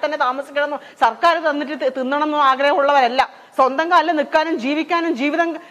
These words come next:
കരുപ്പിടിപ്പിക്കാനും ഈ സമൂഹത്തെ കൈപിടിച്ച് മുമ്പോട്ട് കൊണ്ടുപോകാൻ ഒരു, ഏ,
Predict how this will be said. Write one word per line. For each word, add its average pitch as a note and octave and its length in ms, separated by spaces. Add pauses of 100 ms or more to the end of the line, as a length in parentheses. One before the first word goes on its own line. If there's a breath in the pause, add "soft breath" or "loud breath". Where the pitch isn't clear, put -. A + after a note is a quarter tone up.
(120)
കരുപ്പിടിപ്പിക്കാനും D#4+ 720
ഈ D4+ 120
സമൂഹത്തെ D#4 640 (280 loud breath)
കൈപിടിച്ച് D4 400
മുമ്പോട്ട് D#4+ 380
കൊണ്ടുപോകാൻ D#4+ 360
ഒരു, D#4 120 (100)
ഏ, A3+ 140